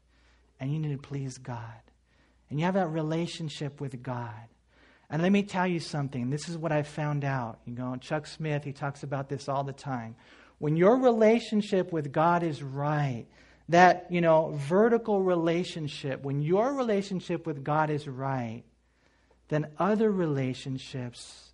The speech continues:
they, they kind of, you know, fall into place. That's the way it is.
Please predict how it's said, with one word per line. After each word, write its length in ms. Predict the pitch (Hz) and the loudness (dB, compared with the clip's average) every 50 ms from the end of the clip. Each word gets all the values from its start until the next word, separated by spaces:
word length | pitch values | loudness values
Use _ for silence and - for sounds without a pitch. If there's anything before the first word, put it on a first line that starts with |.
| - - | -20 -16
they, 200 | 131 139 165 208 | -8 -6 -4 -4
they 340 | 220 - - - - 160 214 | -4 -6 -10 -8 -6 -6 -6
kind 260 | 208 - 226 220 202 | -6 -6 -8 -6 -6
of, 140 | 170 147 - - _ _ _ - | -6 -8 -10 -16 _ _ _ -20
you 140 | - - 175 | -16 -12 -10
know, 140 | 156 170 | -10 -10
fall 280 | - - - 151 160 170 | -8 -2 0 2 2 2
into 160 | 170 160 143 | 0 -2 -4
place. 540 | 139 139 - - 151 170 240 277 247 - 110 - _ _ - - - _ _ _ _ _ _ _ _ _ _ _ _ _ _ | -8 -8 -12 -12 -10 -10 -10 -12 -14 -16 -18 -20 _ _ -20 -20 -20 _ _ _ _ _ _ _ _ _ _ _ _ _ _
That's 140 | - 180 - | -16 -10 -6
the 80 | 220 | -6
way 280 | 208 196 202 196 196 190 | -2 -2 0 0 0 0
it 60 | 185 | -2
is. 600 | 185 214 233 226 160 113 - - - - - - | -2 -4 -4 -6 -10 -12 -14 -20 -20 -20 -20 -20